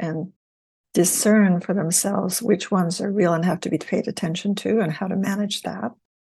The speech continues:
not ignore them, but then how to empower ourselves to really pay attention to the things we are best at, the things that we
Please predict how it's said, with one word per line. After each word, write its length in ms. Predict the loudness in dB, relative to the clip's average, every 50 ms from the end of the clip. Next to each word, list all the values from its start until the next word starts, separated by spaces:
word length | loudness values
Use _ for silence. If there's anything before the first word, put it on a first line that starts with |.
| _ _ -4
not 160 | -2 0 0
ignore 360 | 2 2 4 4 2 2 0 -2
them, 260 | -2 -2 -4 -4 -6 _ _ _ _ _ _ _ _ _ _ _ _ _ _ _
but 200 | 2 4 4 6
then 160 | 6 6 6 6
how 240 | 4 4 2 4
to 120 | 4 4 4
empower 560 | 2 0 0 -2 -4 -2 0 2 2 2 2
ourselves 760 | 2 0 -2 -4 -4 -4 -4 -4 -4 -6 -8 -10 -10 -12 -14 _ _ _ _ -6
to 480 | -4 0 2 4 4 6 4 4 2 0
really 500 | 0 2 4 6 6 6 6 6 4 0 -4 _ _ _ _ _ _ _ -8
pay 160 | -2 0 0
attention 560 | 0 0 -2 0 0 0 0 0 0 0 0
to 160 | 0 0 -2
the 120 | -2 -2 -2
things 300 | -2 0 0 0 0 0
we 120 | -2 0
are 120 | 0 0 -2
best 380 | -2 -2 -4 -4 -4 -2 -2
at, 260 | -2 -2 -2 -2 -6
the 80 | -8 -8
things 440 | -8 -4 -2 0 0 0 0 -2 -2
that 200 | -4 -6 -4 0
we 360 | 2 4 4 4 2 0 -2